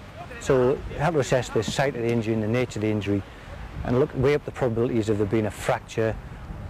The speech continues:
torn ligament, or a meniscal injury, or a, you know, a major injury is gonna stop them playing on. A lot of that's down to knowing the player, knowing how they react to, to minor lumps and bumps, 'cause some react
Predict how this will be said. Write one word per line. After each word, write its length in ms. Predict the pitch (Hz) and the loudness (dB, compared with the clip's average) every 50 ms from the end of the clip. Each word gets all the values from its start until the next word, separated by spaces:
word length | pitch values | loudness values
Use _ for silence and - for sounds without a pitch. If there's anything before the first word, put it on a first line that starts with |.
| - - - | -12 -8 -2
torn 280 | - 143 127 123 120 117 | 2 2 2 4 4 2
ligament, 520 | 117 107 110 107 110 110 110 98 - - - - - - - - - - - - - | 4 4 2 2 2 0 0 -2 -4 -10 -16 -16 -18 -18 -18 -18 -18 -20 -16 -6 -2
or 100 | - 107 | 0 2
a 40 | 101 | 2
meniscal 440 | 98 101 113 120 - - - 113 110 | 4 4 2 2 0 0 2 2 4
injury, 400 | 110 110 101 101 107 107 101 - - - - - - - | 4 4 4 4 4 2 2 0 -4 -14 -16 -16 -10 -4
or 80 | - 117 | -2 -2
a, 60 | - - - - - - - - | -2 -2 -6 -12 -12 -12 -8 -4
you 60 | - | -2
know, 80 | 131 113 | 0 2
a 80 | 107 113 | 4 4
major 320 | 127 143 147 143 117 113 | 4 6 4 4 4 2
injury 160 | 113 113 107 | 0 0 0
is 80 | 92 101 | 0 -2
gonna 160 | 107 107 107 | -2 -2 0
stop 220 | - - 123 120 | 0 -2 -2 0
them 100 | 113 113 | 0 -2
playing 320 | 107 - - 113 110 113 113 | -2 -2 0 0 2 2 2
on. 180 | 110 107 101 - - - - - - - - - - - - - - - - - - | 2 0 -2 -2 -6 -8 -8 -8 -6 -6 -4 -6 -6 -6 -8 -12 -12 -12 -10 -6 0
A 60 | - | 2
lot 100 | 135 139 | 2 4
of 40 | 117 | 4
that's 200 | 113 120 - - | 4 2 0 0
down 180 | - 123 117 131 | 0 0 2 2
to 60 | 113 | 2
knowing 320 | 113 123 135 139 143 135 127 | 4 4 6 6 4 4 2
the 60 | 120 | 2
player, 340 | - - - 113 110 117 117 | 0 0 0 2 4 4 4
knowing 200 | 117 117 117 117 | 4 2 2 2
how 100 | 113 117 | 2 2
they 80 | 107 110 | 2 4
react 340 | 104 113 131 127 - - - | 4 4 4 2 0 -6 -2
to, 200 | - 113 110 101 - - - - - - - - - - | 0 0 0 0 -2 -8 -14 -16 -16 -16 -16 -12 -6 -2
to 60 | 113 | 0
minor 320 | 113 123 131 139 127 117 | 2 2 2 2 0 0
lumps 280 | 107 110 113 98 - - | 0 0 0 -2 -2 -2
and 100 | 107 98 | -4 0
bumps, 220 | 104 110 113 - | 0 0 -2 -2
'cause 160 | - - - - | -2 -6 -4 0
some 220 | - 143 135 123 | 2 2 4 4
react 420 | 113 117 113 104 - - - - | 4 2 0 0 -4 -12 -14 -14